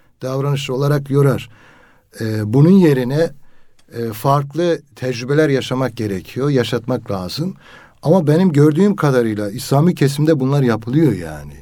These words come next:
İşte geziler yapılıyor, işte yüzme havuzları var, spor salonları var. Efendim, bir sürü başka faaliyetlerle bu yorgunluğu giderecek bir takım çalışmalar var.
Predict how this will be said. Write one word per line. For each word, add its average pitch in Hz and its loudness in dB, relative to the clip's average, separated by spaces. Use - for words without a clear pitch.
İşte 123 -4
geziler 131 0
yapılıyor, 131 0
işte 135 -4
yüzme 131 0
havuzları 127 0
var, 123 0
spor 123 -4
salonları 131 -2
var. 131 0
Efendim, 131 -2
bir 147 4
sürü 151 2
başka 170 0
faaliyetlerle 170 0
bu 190 0
yorgunluğu 156 2
giderecek 151 2
bir 156 -2
takım 151 -4
çalışmalar 139 2
var. 92 -8